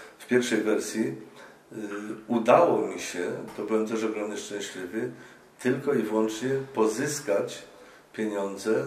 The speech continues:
na, y, ten budynek, jakim tu jesteśmy,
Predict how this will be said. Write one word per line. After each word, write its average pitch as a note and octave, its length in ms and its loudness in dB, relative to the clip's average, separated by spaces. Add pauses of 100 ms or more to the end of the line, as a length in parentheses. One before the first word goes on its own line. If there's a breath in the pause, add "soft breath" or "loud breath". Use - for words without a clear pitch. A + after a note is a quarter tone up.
na, G#2 280 0
y, - 760 -14 (680)
ten A#2+ 180 0
budynek, A2 460 0
jakim A2 300 -6
tu A2+ 120 -4
jesteśmy, C#3+ 480 -6